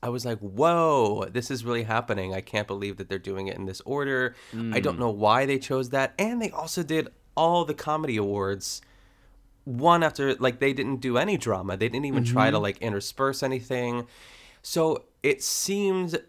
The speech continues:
Speaker 1: and I know obviously there's different backlash on Twitter about, like, Schitt's Creek winning too much as far as just, like, you know, ev-, uh, people of color winning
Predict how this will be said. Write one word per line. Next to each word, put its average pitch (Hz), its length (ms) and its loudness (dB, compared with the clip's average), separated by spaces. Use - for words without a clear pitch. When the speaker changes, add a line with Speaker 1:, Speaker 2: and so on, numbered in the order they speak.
Speaker 1:
and 131 120 2
I 131 80 4
know 131 300 4
obviously 110 500 0
there's 101 220 -4
different 101 340 -4
backlash 101 580 -4
on 98 120 -10
Twitter 143 480 -4
about, 101 420 -2
like, 95 300 -8
Schitt's - 280 -6
Creek 117 280 -8
winning 110 280 0
too 143 320 -6
much 131 420 -2
as 104 180 -10
far 98 260 -4
as 98 120 -8
just, - 220 -10
like, 95 220 -10
you 90 80 -14
know, 92 280 -8
ev-, 104 200 -8
uh, - 440 -6
people 113 220 -2
of 101 120 -6
color 156 380 0
winning 120 280 -2